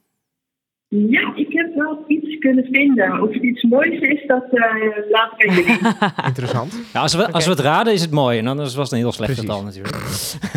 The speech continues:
Speaker 2: <laughs> Zo is het ook alweer. Nee, voor de,
Speaker 1: Oké.
Speaker 2: maak ons, eh, maak ons blij, eh, Tatum. Vertel.
Speaker 1: Het getal van de show is vijfentachtig.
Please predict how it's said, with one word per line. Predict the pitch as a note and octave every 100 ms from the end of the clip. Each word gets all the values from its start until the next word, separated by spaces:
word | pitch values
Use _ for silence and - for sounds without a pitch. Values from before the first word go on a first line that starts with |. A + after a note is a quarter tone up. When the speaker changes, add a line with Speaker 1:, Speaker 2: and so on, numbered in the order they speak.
| - - - -
Speaker 2:
<laughs> | A#3+ A#3+ - G3+ G3+ G3+ G#3+ - -
Zo | B2
is | C3
het |
ook | A#2+ A2
alweer. | G2 G#2+
Nee, | E3 G3+
voor | G#3+
de, | G#3 G#3+
Speaker 1:
Oké. | G3+
Speaker 2:
maak | F#3 A#3
ons, | A#3+ G#3 -
eh, | G3+ G3
maak | F#3+ G3
ons | G3+ E3
blij, | D#3 C3+ B2 A#2+ A2+ A2+
eh, | A#2
Tatum. | A#2 G#2+ G#2+ G2+ F#2
Vertel. | - D3 A#2 - _ _ _ _ _ _ _ _ _ _ _ - _ _ _ _ _
Speaker 1:
Het | G3+ G#3
getal | G#3 F#3+ - A#3+ D4 D#4 -
van | A3
de | G#3 G#3
show | G#3 G3 G3+ G#3
is | E3+ E3 E3+ G3+ - - _ _ _
vijfentachtig. | G#3 A#3 B3 G#3+ G#3 B3 C4+ - D#3+